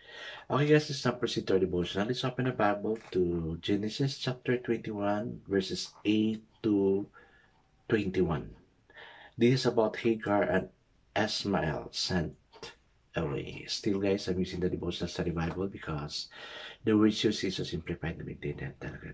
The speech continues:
natin. Okay, the word of the Lord in, uh, Genesis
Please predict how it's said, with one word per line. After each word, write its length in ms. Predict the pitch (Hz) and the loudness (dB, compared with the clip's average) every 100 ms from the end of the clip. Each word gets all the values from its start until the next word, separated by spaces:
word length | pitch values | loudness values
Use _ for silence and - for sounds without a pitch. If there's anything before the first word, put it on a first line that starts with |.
| - | -12
natin. 320 | - - - _ - - _ - - _ 92 | -14 -16 -20 _ -20 -20 _ -20 -20 _ -2
Okay, 160 | 95 | 0
the 80 | 117 | 2
word 160 | 120 120 | 4 4
of 80 | 117 | 2
the 160 | 117 | 2
Lord 320 | 117 117 117 - - | 4 4 4 -2 -4
in, 240 | 98 92 | 0 2
uh, 400 | 92 87 85 85 | 2 0 -2 -4
Genesis 1200 | - 104 107 110 - 147 - - - - - - | -2 0 0 0 -2 -2 -2 -2 0 0 -2 -6